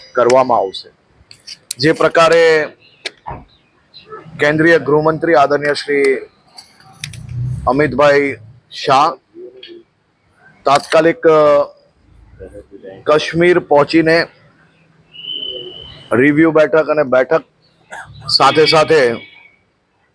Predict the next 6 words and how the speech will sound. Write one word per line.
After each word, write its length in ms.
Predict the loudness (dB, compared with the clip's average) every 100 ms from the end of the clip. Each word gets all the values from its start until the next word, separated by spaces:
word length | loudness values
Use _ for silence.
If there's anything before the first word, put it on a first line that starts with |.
| _ _ _ _ _
હાલતો 500 | -2 2 2 2 2 2
પર 260 | 2 0 2 -2 -8 _ _ -12
તાત્કાલિક 640 | 0 0 0 -2 0 0
અસરથી 500 | 0 2 0 0 -2
મદદ 380 | 0 2 2 0 -10 _ _ _ _ _
અને 220 | -2 2